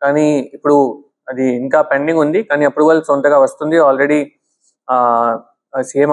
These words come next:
ఆఫీస్ నుండి ఆ కమ్యూనికేషన్ రా-, వచ్చింది మనకి. ఇప్పుడు ఆ టోటల్ ప్రపోజల్స్ లో కూడా టాప్ ప్రయారిటీలో మనం దాదాపు పది కోట్లు ఖర్చు చేస్తున్నాం నెక్స్ట్ టూ మంత్స్ లో. ఓకే, ఆ పది కోట్లు కంటే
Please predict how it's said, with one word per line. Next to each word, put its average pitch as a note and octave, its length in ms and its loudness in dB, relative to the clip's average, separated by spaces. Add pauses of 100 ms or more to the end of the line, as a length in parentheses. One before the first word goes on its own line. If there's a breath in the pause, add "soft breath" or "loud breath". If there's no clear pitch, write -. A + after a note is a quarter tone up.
ఆఫీస్ D3 180 -2
నుండి D3 180 2
ఆ C#3 80 0
కమ్యూనికేషన్ C3+ 600 -2
రా-, A#2 320 2
వచ్చింది C#3 340 -2
మనకి. B2 280 -6 (880)
ఇప్పుడు E3+ 200 2 (1200)
ఆ - 20 0 (1040)
టోటల్ F#3 280 4
ప్రపోజల్స్ F3+ 380 2
లో F#3 120 4
కూడా F3 120 4 (200)
టాప్ F#3+ 240 2
ప్రయారిటీలో E3 600 2 (840)
మనం D#3 160 -2 (100)
దాదాపు D#3+ 280 2 (220)
పది D#3 220 2
కోట్లు F3 320 2
ఖర్చు D#3+ 240 0
చేస్తున్నాం A#2+ 380 -4 (500)
నెక్స్ట్ D3 240 -2
టూ D#3 60 2 (100)
మంత్స్ A#2+ 240 -4
లో. G#2 60 -4 (760)
ఓకే, C3 200 0 (540 soft breath)
ఆ - 20 0 (120)
పది D3+ 240 2
కోట్లు F3+ 300 2 (140)
కంటే E3+ 240 2